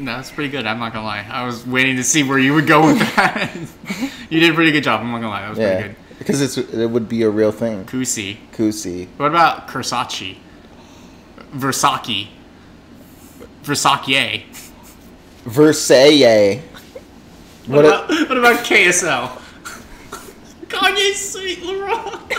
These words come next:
Speaker 2: What about
Speaker 1: You-
Speaker 2: Kanye Hearts?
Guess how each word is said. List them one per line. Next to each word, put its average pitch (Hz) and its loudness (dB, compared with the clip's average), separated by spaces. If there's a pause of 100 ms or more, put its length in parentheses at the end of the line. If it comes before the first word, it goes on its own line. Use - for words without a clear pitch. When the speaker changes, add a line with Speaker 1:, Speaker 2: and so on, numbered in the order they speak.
(160)
Speaker 2:
What 135 0
about 147 4
Speaker 1:
You- - -12 (1400)
Speaker 2:
Kanye 139 4
Hearts? - -4